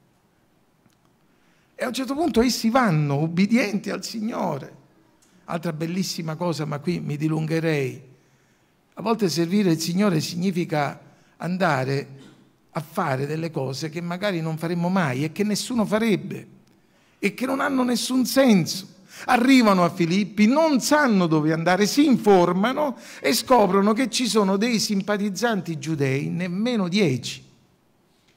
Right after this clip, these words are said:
che però si radunano, sono delle donne, che si radunano presso un corso d'acqua e vanno lì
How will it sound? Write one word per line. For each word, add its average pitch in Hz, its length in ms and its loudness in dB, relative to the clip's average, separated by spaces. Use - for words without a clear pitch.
che 233 140 -6
però 240 240 -2
si - 120 -6
radunano, 143 580 -6
sono 190 220 -8
delle 160 280 -4
donne, 135 640 -8
che 175 140 -4
si 196 180 -4
radunano 196 500 0
presso 170 440 -6
un 147 160 -8
corso 151 400 -10
d'acqua - 580 -16
e 170 140 -4
vanno 160 320 -4
lì 110 280 -6